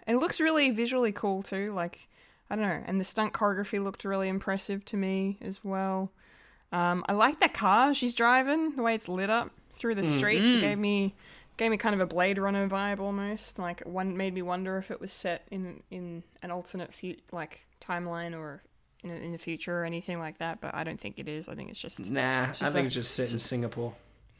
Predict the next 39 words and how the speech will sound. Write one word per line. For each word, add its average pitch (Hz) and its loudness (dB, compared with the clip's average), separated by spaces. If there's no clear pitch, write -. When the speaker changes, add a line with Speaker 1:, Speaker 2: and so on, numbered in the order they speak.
Speaker 1:
it's 202 -2
just 214 0
a, 196 4
yeah, 170 0
it's - -14
just - -6
a 196 -2
mod-, 190 4
modded 190 2
up 175 0
car. 175 0
It 170 -6
looks 175 -8
really 170 -2
cool. 170 -2
Um, 180 0
but 269 0
yeah, 285 4
no, 240 4
I'm, 233 4
I'm 302 6
not 427 8
sure 285 8
if 269 0
I'll 233 6
watch 233 4
it 233 -2
just 233 -2
because 220 -4
I 196 0
don't, 190 0
these 190 -4
movies 196 0
I 175 0
don't 175 -4
typically 240 -2
watch 202 -2
myself. 247 0
Um, 185 4